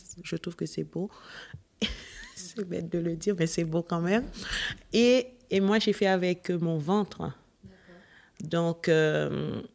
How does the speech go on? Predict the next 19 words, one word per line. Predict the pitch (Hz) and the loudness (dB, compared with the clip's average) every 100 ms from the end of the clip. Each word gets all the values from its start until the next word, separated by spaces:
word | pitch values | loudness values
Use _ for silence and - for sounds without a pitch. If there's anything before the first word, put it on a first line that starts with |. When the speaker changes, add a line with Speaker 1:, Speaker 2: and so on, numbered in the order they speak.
| - _ - 233 | -20 _ -12 -4
Speaker 1:
j-, | 160 156 240 233 | -2 -2 -6 -2
il | 165 | 0
y | |
a | 160 151 | 2 2
ces | 175 | 0
trois. | 170 170 180 226 240 - - | 2 4 4 2 0 -8 0
À | 180 | 4
la | 175 | 6
base, | 170 220 233 | 4 2 4
je | 190 | 2
pensais | 185 180 202 | 0 0 0
que | 202 | 2
c'était | 196 170 170 175 | 2 0 0 0
les, | 156 147 143 147 - - - - | 0 0 -2 -6 -12 -20 -12 -4
les, | 156 - - | -4 -4 -4
les | 151 | -4
prothèses | - 190 196 175 156 143 - | 0 2 4 4 4 2 -2
qui | - | -2
m'allaient. | 151 151 143 147 | -2 -2 -2 -4